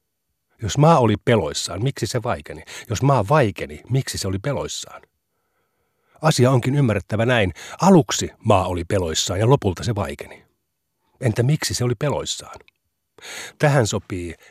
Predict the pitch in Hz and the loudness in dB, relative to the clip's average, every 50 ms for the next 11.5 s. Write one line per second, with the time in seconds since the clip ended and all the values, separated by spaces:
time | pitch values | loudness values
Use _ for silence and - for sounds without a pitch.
0 | _ - 107 98 110 123 127 117 - - - - - 101 107 110 98 - 98 85 | _ -8 -6 -4 -2 -2 -2 -2 -4 -6 -10 -8 -4 -2 0 0 0 -2 -4 -8
1 | - - 85 80 - 90 78 - - - - 78 76 - - - _ - - - | -8 -8 -10 -10 -10 -10 -8 -8 -10 -12 -12 -12 -12 -12 -12 -14 _ -20 -20 -20
2 | - - - 117 131 117 - - - - 107 - - - 160 151 - - - - | -12 -4 0 0 0 0 0 -4 -4 -4 -4 -2 0 0 0 0 -2 -6 -8 -6
3 | 101 90 82 73 73 80 - - _ _ _ _ _ _ - - - - - - | -6 -6 -6 -6 -8 -10 -14 -18 _ _ _ _ _ _ -20 -20 -20 -20 -10 0
4 | - 139 160 - - - 117 117 117 117 104 87 - - - - - 95 - 90 | 2 2 2 4 4 2 2 4 2 0 0 0 -4 -6 -8 -8 -8 -6 -6 -6
5 | 85 80 80 - 80 78 78 - - - - _ - 107 90 90 - - 127 123 | -8 -8 -10 -10 -10 -10 -10 -12 -14 -20 -16 _ -8 -6 -6 -6 -6 -4 -2 0
6 | 127 123 104 - 120 95 98 95 - - 90 82 92 - 110 117 110 107 104 113 | 0 0 0 -2 -4 -4 -6 -8 -8 -8 -10 -10 -8 -4 -2 0 0 0 0 -2
7 | 113 101 - _ _ _ 117 123 135 127 117 110 107 104 104 - _ - 139 127 | -2 -4 -6 _ _ _ 0 2 2 2 2 2 0 0 -2 -4 _ -4 -2 -2
8 | 107 104 - - - _ - 82 73 71 73 73 - - - _ _ _ _ _ | -2 -2 -6 -8 -8 _ -6 -6 -6 -8 -12 -14 -16 -18 -20 _ _ _ _ _
9 | - 113 104 98 90 - - - - 95 - - - - - _ _ _ _ _ | -6 -4 -4 -4 -6 -8 -10 -10 -10 -10 -10 -10 -12 -16 -18 _ _ _ _ _
10 | _ _ _ _ _ _ _ _ _ _ _ _ _ _ _ _ - - - 180 | _ _ _ _ _ _ _ _ _ _ _ _ _ _ _ _ -4 0 2 2
11 | - - - - 147 139 120 - - | 4 2 2 2 2 0 0 -2 -4